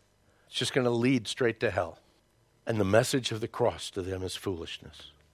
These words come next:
But beloved, we cannot stop proclaiming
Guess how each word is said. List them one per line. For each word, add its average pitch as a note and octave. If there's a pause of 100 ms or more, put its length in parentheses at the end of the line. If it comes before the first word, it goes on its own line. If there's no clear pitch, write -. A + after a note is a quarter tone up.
(960)
But G#2
beloved, A#2+ (140)
we A#2
cannot A2+
stop - (640)
proclaiming G2+